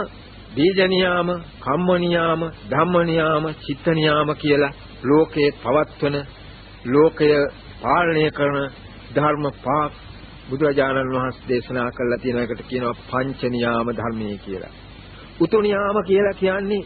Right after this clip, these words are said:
ඒ ඒ ඍතුවලදී ලෝකයේ ඇතිවන්නා වූ යම් කිසි ගති පැවතුම් තියෙනවා නම් ඒවට කියනවා උතු නියාම කියලා. දැන් මේ දවස්වල අපි බැලුවාම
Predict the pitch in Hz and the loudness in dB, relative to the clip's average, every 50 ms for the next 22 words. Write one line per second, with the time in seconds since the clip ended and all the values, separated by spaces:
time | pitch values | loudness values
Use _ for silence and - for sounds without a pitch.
0 | - - - - 151 175 196 202 196 196 196 196 - - 143 147 147 - 190 185 | -8 -8 -2 0 2 2 2 4 4 4 4 4 2 2 -2 -2 0 2 4 4
1 | 190 180 185 180 170 190 190 185 180 - - - - - - - - - - - | 4 4 2 0 0 -2 -2 -4 -4 -8 -14 -20 -20 -20 -20 -20 -20 -20 -20 -20
2 | - - - - - - 120 135 165 190 202 185 - 185 180 180 180 180 - - | -20 -20 -20 -20 -12 -4 0 2 2 2 2 2 2 2 2 2 2 0 -2 -6
3 | 139 - 175 170 165 170 165 170 165 160 165 160 160 160 156 156 151 - - - | -4 0 0 0 0 0 2 2 2 4 4 2 2 2 0 0 -4 -8 -14 -18
4 | - 127 127 151 165 180 185 170 - - - 185 165 135 123 123 190 175 175 165 | -6 0 2 2 2 2 0 -6 -10 -8 -6 -2 0 0 0 0 0 2 4 4
5 | 165 170 156 160 151 151 147 - 156 156 151 147 147 147 143 147 131 120 131 139 | 4 4 2 0 -4 -4 -2 0 2 2 4 4 4 2 2 0 0 0 2 2
6 | 139 139 131 135 - - 135 131 131 127 127 - - 123 - 147 131 123 123 117 | 2 2 0 -4 -8 -6 -4 -4 -4 -4 -4 -6 -8 -6 -4 -4 -2 0 0 0
7 | 113 113 107 113 101 - 110 101 95 80 - - - - - - - - - - | 0 0 -2 -4 -8 -8 -8 -8 -8 -8 -12 -16 -20 -20 -20 -20 -20 -20 -20 -20
8 | - - - - - 143 156 170 170 180 196 202 202 196 202 202 196 - 214 208 | -20 -20 -18 -4 0 0 2 4 4 4 4 4 4 4 2 0 0 2 4 4
9 | 202 196 190 175 208 196 165 165 185 202 190 190 196 196 196 | 4 4 2 0 0 2 4 4 6 6 6 6 4 4 2